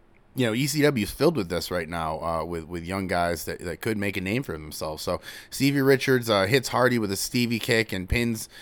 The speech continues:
him to keep the momentum going, uh, for his career here. Only a matter of time until Stevie Richards ends up going for the gold in E C W. I don't know what gold, but I could see him with a television shot soon. Uh, but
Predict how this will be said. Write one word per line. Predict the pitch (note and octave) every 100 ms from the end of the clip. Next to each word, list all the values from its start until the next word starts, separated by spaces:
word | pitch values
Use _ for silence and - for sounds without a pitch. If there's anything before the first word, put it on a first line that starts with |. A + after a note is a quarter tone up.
| - -
him | A#2+ A#2+
to | G#2+
keep | - A#2
the | A2+
momentum | G#2 G#2 A2 A2 G2
going, | G#2 G#2 G#2+
uh, | F2 F2+
for | - A#2+
his | G2+
career | - G2+ A2 A2
here. | G2+
Only | G2+ C3 B2
a |
matter | A2+ A#2 A#2+
of | G#2
time | A2+ A2 G#2
until | G2 G#2+
Stevie | - A2+ G2+
Richards | G2+ G2+ G2+ G2
ends | G2+ G2+
up | F#2+
going | F2+ F#2+ F#2
for | F#2
the | F2
gold | F2 F2 F2
in | F2
E |
C | F2 F2
W. | E2+ E2+ F2
I | F2
don't | C3 C3
know | G#2+
what | G#2+ A2
gold, | G2 F2 F2 - - - - - _
but | F#2+ E2+
I | A#2
could | C#3+
see | - D#3+
him | D3+ C#3
with | B2
a |
television | A2 B2+ A#2+ A#2 A2 A2+
shot | - A2+ A2 -
soon. | A2 G#2+ G#2 G#2 - - -
Uh, | - G2
but | G2 G#2